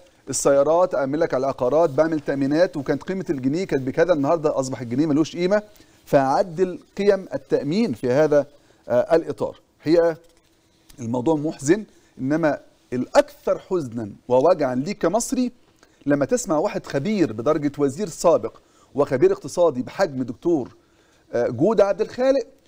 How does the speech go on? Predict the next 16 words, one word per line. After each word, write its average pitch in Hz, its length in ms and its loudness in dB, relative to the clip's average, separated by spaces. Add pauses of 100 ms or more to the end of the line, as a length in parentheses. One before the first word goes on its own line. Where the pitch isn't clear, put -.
(240)
وبيقول 160 260 0
لك 240 140 0
إن 208 80 -10
إحنا 202 160 -10
تحولنا 196 640 -2
إلى 190 320 0
فئران 208 580 -4
تجارب 190 400 0
اقتصادية 175 540 -4
في 151 160 -4
مصر. - 340 -12 (520)
ده 147 200 2
يا 196 60 8
أحمد 190 340 -4 (560)
للأسف، 160 800 0 (520)
آه، 135 40 2